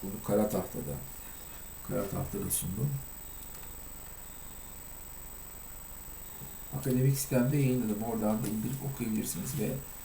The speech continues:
daha uzun bir metin yazdım da ben onu şimdi hepsini okumak istemiyorum. Sadece bu, e,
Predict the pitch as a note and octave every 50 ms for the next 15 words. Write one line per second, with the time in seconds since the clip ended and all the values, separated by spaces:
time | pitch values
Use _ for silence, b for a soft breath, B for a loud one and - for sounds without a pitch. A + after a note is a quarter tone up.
0 | B B B B B B - - - - - - A2+ A2+ A#2+ G#2+ A#2 - A#2+ A#2+
1 | A#2+ A#2 A2 A2 A2+ G#2+ G#2+ - B2+ B2 A#2+ A2+ A2+ A2+ C#3 E3+ E3 D#3 C3+ B2+
2 | B2+ C3+ C#3 C3 B2 B2 B2+ C3 C3 B2 - - B2+ B2 B2 A#2+ A2+ - - C#3
3 | C3+ - - - C3 B2 A#2+ - C3 B2 A#2+ - - - C#3 A#2+ G2+ F#2+ A2 C#3
4 | C#3 - C3+ B2+ A#2+ A2 A2 A2 B2 B2 C3+ C3+ C#3 - - - - - - -
5 | - - - - - - C3 A#2+ B2 - - - - - -